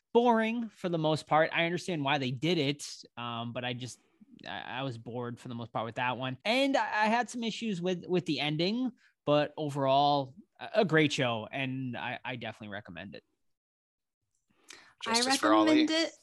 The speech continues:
Speaker 2: Mm-hmm. I recommend it as well. I thought the acting was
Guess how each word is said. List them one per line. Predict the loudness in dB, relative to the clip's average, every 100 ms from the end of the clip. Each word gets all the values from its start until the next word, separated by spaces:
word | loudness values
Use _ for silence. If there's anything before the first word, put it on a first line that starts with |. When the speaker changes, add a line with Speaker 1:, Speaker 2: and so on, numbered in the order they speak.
| _ _ _ _ _ _ _ -20 -8
Speaker 2:
Mm-hmm. | -4 -2 -2 -2 -2 0
I | 0
recommend | 2 2 4 4 4
it | 4
as | 0 0
well. | 6 8 8
I | 6
thought | 4 2 2
the | 2
acting | 2 2 -2 -2 0
was | 2 2 2 2 0 -4 -8